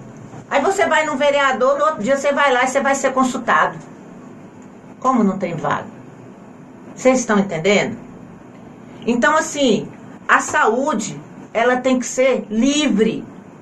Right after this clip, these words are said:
Ela tem que ser liberta. Foi o que ela falou. Tá tendo problema por causa de meio político.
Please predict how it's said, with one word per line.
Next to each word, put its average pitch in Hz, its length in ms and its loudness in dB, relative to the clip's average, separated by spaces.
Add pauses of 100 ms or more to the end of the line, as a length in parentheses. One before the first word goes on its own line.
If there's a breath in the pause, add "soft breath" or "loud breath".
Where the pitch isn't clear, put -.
(840)
Ela 208 180 2
tem 254 140 0
que 247 60 -2
ser 254 140 2
liberta. 240 880 0 (800)
Foi 240 180 2
o 247 60 -2
que 262 80 -2
ela 247 200 2
falou. 226 600 2 (1120)
Tá 202 140 0
tendo 233 220 2
problema 220 420 2
por 226 160 0
causa 214 240 4
de 208 100 2
meio 214 280 4
político. 208 640 0